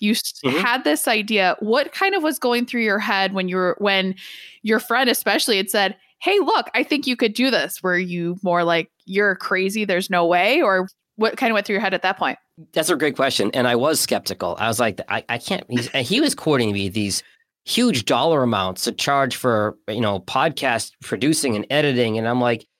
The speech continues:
Speaker 2: he was really into podcasting, way ahead of the curve. So I think he saw the value in it way before I did, and certainly way before the market did.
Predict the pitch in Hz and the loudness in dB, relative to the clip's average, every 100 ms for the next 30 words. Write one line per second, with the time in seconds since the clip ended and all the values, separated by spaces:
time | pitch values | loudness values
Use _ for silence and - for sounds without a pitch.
0 | - 233 254 220 139 165 160 151 - 123 | -6 -2 0 0 2 2 4 2 2 0
1 | 127 - 123 120 - 123 123 131 107 120 | -2 -2 -2 0 0 -2 0 -2 2 2
2 | 113 117 107 101 - 110 110 - 104 156 | 2 0 0 -2 0 0 0 -2 0 -2
3 | 123 147 127 131 113 95 104 104 110 110 | 0 -2 0 0 0 0 0 2 0 2
4 | 117 113 110 107 110 - 117 113 107 - | 0 0 0 0 -2 -4 -2 0 0 -2
5 | 101 110 117 110 98 - 151 139 110 107 | -2 0 0 0 -2 -2 0 0 0 0
6 | 117 95 92 117 131 92 92 82 | -2 -2 0 -2 -2 -6 -6 -6